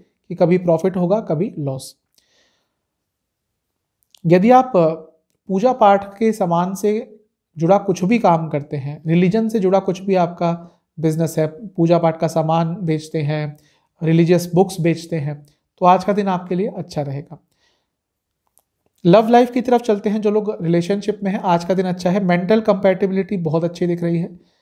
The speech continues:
अपने पार्टनर को समझ पाएंगे, बहुत अच्छी तरह से समझने का प्रयास करेंगे और बहुत प्योर और पॉजिटिव कम्युनिकेशन आज आप दोनों के बीच में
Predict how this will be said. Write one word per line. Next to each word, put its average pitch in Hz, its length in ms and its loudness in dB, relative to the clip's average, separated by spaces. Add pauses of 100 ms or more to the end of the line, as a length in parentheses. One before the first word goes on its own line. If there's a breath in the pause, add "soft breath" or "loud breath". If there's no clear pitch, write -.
(240 soft breath)
अपने 180 260 0
पार्टनर 180 420 4
को 196 120 -2
समझ 180 320 -2
पाएंगे, 190 380 0
बहुत 180 240 0
अच्छी 185 220 0
तरह 185 200 0
से 214 380 -6 (120)
समझने 170 420 0
का 175 100 2
प्रयास 175 420 2
करेंगे 185 440 0
और 165 640 0 (1400)
बहुत 214 340 2 (760)
प्योर 240 320 4
और 233 140 4
पॉजिटिव 190 520 0 (560)
कम्युनिकेशन 180 680 -2
आज 165 300 0
आप 156 100 0
दोनों 156 260 -2
के 160 120 -6
बीच 151 220 -6
में 202 100 -8